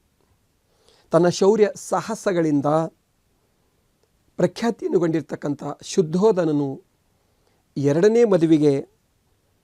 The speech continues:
ಅನುಮತಿಯನ್ನು ಪಡೆಯದಿದ್ದನು. So ಅದಕ್ಕಾಗಿಯೇ ತನ್ನ ಪತ್ನಿ ಮಹಾಮಾಯೆಯ ಹಿರಿಯ ಸಹೋದರಿಯಾಗಿರುವ ಮಹಾಪ್ರಜಾಪತಿ ಎಂಬಕಿಯೊಂದಿಗೆ ಅಥವಾ ಗೌತಮಿ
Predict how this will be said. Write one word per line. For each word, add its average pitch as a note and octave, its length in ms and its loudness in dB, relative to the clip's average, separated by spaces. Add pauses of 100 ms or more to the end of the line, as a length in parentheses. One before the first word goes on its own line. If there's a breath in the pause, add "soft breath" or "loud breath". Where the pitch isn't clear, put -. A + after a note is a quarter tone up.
(240)
ಅನುಮತಿಯನ್ನು G#3 520 4
ಪಡೆಯದಿದ್ದನು. C3+ 680 -6 (1500)
So - 80 2
ಅದಕ್ಕಾಗಿಯೇ G#3 800 4 (640)
ತನ್ನ F#3 200 2
ಪತ್ನಿ G#3 440 -2
ಮಹಾಮಾಯೆಯ F#3+ 880 0 (720)
ಹಿರಿಯ G#3 360 0 (440)
ಸಹೋದರಿಯಾಗಿರುವ F3 1300 4 (1200)
ಮಹಾಪ್ರಜಾಪತಿ F#3+ 960 4
ಎಂಬಕಿಯೊಂದಿಗೆ D#3 680 -2
ಅಥವಾ A3+ 280 -2 (100)
ಗೌತಮಿ F#3+ 640 2